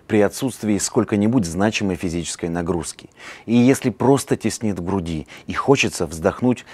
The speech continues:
полной грудью. Как бороться с кислородным голоданием? Нужно повысить количество кислорода в крови, то есть вдохнуть кислорода.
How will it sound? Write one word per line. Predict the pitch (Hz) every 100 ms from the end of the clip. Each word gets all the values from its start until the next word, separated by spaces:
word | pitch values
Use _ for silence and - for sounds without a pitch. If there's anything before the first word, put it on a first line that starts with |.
| - - - _
полной | - 104 98 92
грудью. | 82 85 71 71 _ _ _ _ _ -
Как | 165 143
бороться | 113 123 175 127
с |
кислородным | - - 113 120 107 107
голоданием? | 95 98 87 73 - _ _ - - - _ _ _
Нужно | 107 123 113 98
повысить | 95 104 160 107 -
количество | 120 127 135 110 - 95
кислорода | - - 90 107 101
в | -
крови, | - 92 78 67 - - -
то | 160
есть | 143 -
вдохнуть | 104 104 110 - 135 90
кислорода. | 82 98 92 82 69